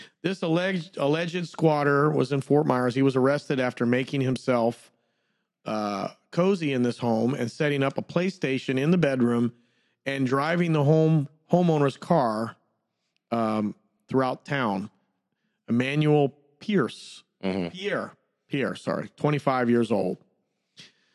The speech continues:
Speaker 1: The homeowner had seen the thermostat temperature had been adjusted. The homeowner lives out of state. They did not know,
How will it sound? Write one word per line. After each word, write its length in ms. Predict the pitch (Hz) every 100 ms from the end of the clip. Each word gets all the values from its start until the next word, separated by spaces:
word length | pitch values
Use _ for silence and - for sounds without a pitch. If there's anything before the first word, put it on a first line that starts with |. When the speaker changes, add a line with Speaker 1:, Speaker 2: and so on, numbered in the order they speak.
| _ _
Speaker 1:
The 80 | 123
homeowner 600 | 147 226 226 202 185 175
had 180 | 151 135
seen 520 | - 165 151 147 156 _
the 220 | 143 131
thermostat 920 | 113 - 175 196 214 - - 151 160 -
temperature 560 | 156 165 143 - 104
had 220 | 101 113
been 140 | 107 110
adjusted. 720 | 104 107 139 - - 90 - _ _ _ _ _ _ _ _
The 80 | 110
homeowner 440 | 135 185 180 156
lives 260 | 147 143 131
out 140 | 131
of 60 | 160
state. 340 | - 117 117
They 100 | 117
did 120 | 113 120
not 160 | 127
know, 260 | 123 127